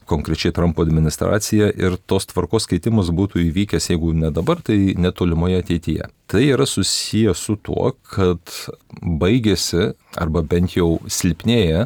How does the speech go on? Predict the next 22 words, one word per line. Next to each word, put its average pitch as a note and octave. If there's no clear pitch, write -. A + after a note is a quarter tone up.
visuotinės F#2
Amerikos F2
hegemonijos F2
laikotarpis. -
Tas D#2
Amerikos E2
dominavimas E2
pasaulyje, G2
netgi B2+
Šaltojo A#2+
karo G2
metais D#2
tie E2+
abudu D#2+
poliai F#2
nebuvo D#2
lygiaverčiai, E2
Amerikos E2+
polius D2+
buvo D#2+
stipresnis -
ir D#2+